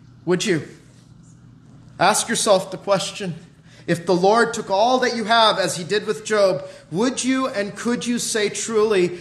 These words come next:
"Naked came I out of my mother's womb, and naked shall I return thither"? The Lord gave, and the Lord hath taken away. Blessed be the name of the Lord. Could you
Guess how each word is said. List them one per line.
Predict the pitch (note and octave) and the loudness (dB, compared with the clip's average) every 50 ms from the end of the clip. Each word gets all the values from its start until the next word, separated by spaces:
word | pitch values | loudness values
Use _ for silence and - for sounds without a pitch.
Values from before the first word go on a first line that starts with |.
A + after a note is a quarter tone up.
| - - - | -14 -14 -8
"Naked | - D#3+ F3+ G3+ A#3+ C4 B3+ - C4+ B3+ F#3+ - - | -4 -2 2 2 2 2 2 0 -2 -2 -2 -6 -6
came | - A3+ A3+ G#3+ A3 | -6 -4 -4 -2 0
I | G#3 G#3+ A3 A3 G#3+ | 2 4 4 4 4
out | G#3 G#3 G#3 | 4 2 2
of | G#3 G#3 | 0 -2
my | G#3 G3+ | -2 -2
mother's | G3 G3 G#3+ G#3 A3 A#3 A3+ - F3 | 0 0 0 0 0 0 -2 -2 -4
womb, | G3+ F#3+ F#3 F#3 F#3+ F#3 | -2 -2 -2 -2 -2 -2
and | F3+ F3+ F#3 F#3 | -4 -4 -2 0
naked | F#3+ G#3 A3 G#3+ A3 B3 F3 | 0 0 0 0 -2 -4 -4
shall | - - A3+ G#3 G#3 | -2 0 2 4 6
I | G3+ G3 | 6 4
return | G3 F#3+ F#3 F#3 - G3+ G3+ G3 G3 F#3 | 4 2 0 -2 -4 -4 -4 -4 -4 -4
thither"? | D#3+ F3+ D#3+ E3 D#3 D3+ D3+ - - - - - - | -4 -2 -2 -2 -4 -4 -6 -12 -18 -20 -20 -14 -6
The | - F3 | -4 -2
Lord | E3+ E3+ G3 A3 A#3+ B3 B3 B3 - - | 0 4 4 6 6 6 4 2 0 -2
gave, | A3 G#3+ A3 G#3+ A3 G#3+ G3+ E3+ C#3+ - - - | -2 0 0 2 0 0 -2 -4 -8 -16 -14 -8
and | - F3+ F3+ | -6 -4 -2
the | F3+ | 0
Lord | F3+ F#3 G3+ A3 A3+ F#3+ | 0 2 2 2 2 0
hath | F#3+ G3 F#3 - - | -2 -2 -4 -6 -8
taken | - G3 G3+ F#3+ G3 G#3 F#3 F#3+ | -8 -6 -6 -6 -6 -6 -6 -6
away. | F#3+ D#3+ F3 F3 E3+ D#3+ C#3+ - - - - - _ - - - - _ _ _ _ - - - - _ - _ _ _ - - - - - - | -4 -2 -2 0 0 -2 -4 -6 -12 -18 -20 -20 _ -20 -20 -20 -20 _ _ _ _ -20 -20 -20 -20 _ -20 _ _ _ -20 -20 -20 -20 -8 -2
Blessed | D3+ E3+ F3+ F3+ - F3+ E3+ D3+ C3 - | 0 0 0 0 -2 -4 -4 -6 -4 -4
be | D3+ C#3+ C#3+ C#3 | -4 -4 -4 -4
the | - C#3+ | -6 -8
name | B2+ C3 C3 B2+ C3 C3 B2 | -8 -8 -8 -8 -8 -8 -10
of | A2 - | -12 -12
the | - | -14
Lord. | A#2 A2+ A2+ G#2+ G2+ - - - - _ _ - - - - - - - - - - - - - - - - - - - - - - - - - - - - - - - | -16 -16 -16 -16 -18 -20 -20 -20 -20 _ _ -20 -20 -20 -20 -20 -20 -20 -20 -20 -20 -20 -20 -20 -20 -20 -20 -20 -20 -20 -20 -20 -20 -20 -20 -20 -20 -20 -20 -20 -20 -10
Could | - F3+ E3+ D3 | -8 -8 -6 -6
you | D3+ B2+ | -8 -12